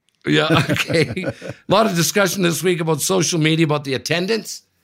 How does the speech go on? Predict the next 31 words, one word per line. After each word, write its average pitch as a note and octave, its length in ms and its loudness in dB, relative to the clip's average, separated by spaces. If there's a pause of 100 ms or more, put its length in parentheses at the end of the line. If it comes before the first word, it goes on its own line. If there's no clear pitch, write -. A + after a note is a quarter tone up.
(220)
I C#3+ 100 0
don't G3 240 2
ever F3+ 200 2
wanna F3 200 4
fall E3 220 2
in D3 80 -2
that C3+ 180 0
trap C3+ 420 -2
when A#2+ 140 -2
the A2+ 60 -2
seats D#3+ 320 0
are C3 80 4
empty B2+ 320 0
at G#2 120 -4
the G#2 100 -6
first A#2+ 360 0
end. F2 320 -4 (380)
Didn't G#3 220 4
look G3 120 0
very F#3 180 2
busy F3 300 2
to F2+ 100 -2
me. E2+ 260 -6 (260)
Warren, A#2+ 240 2
you're A#2+ 120 -2
gonna G2+ 160 -2 (160)
tell G#2+ 180 0
us F#2+ 120 -4
all F#2+ 140 -2
about F2+ 240 -8
that. F#2 260 -8